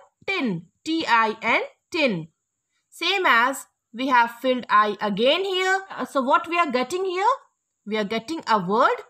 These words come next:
kit, K I T, kit. The next word which is framing here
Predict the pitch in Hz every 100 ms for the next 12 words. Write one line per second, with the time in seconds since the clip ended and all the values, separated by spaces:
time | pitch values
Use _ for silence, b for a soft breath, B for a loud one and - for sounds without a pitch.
0 | _ - 349 - - - _ _ _ 311
1 | - 226 214 208 - 233 208 - 359 359
2 | - - _ _ _ _ _ 285 294 262
3 | 254 294 - 330 349 392 392 _ 226 240
4 | 311 - - 269 294 359 381 339 339 370